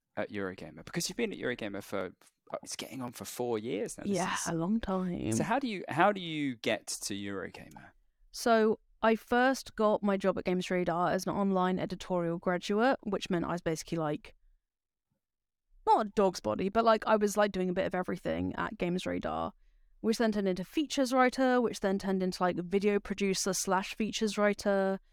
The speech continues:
Speaker 2: and kind of went back and forth between videos and features because, um, I was really good at headlines.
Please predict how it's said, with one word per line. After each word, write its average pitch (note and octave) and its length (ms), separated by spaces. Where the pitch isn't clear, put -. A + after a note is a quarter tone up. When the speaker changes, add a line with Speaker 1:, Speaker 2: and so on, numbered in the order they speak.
Speaker 2:
and C#3+ 80
kind A#3+ 160
of G#3+ 60
went G3+ 180
back G3 180
and F#3+ 140
forth G3 260
between F#3 360
videos E3+ 340
and E3+ 120
features E3+ 440
because, F3 560
um, F3 440
I G#3 40
was G#3+ 160
really G#3+ 240
good F#3+ 160
at F#3+ 140
headlines. A#3+ 800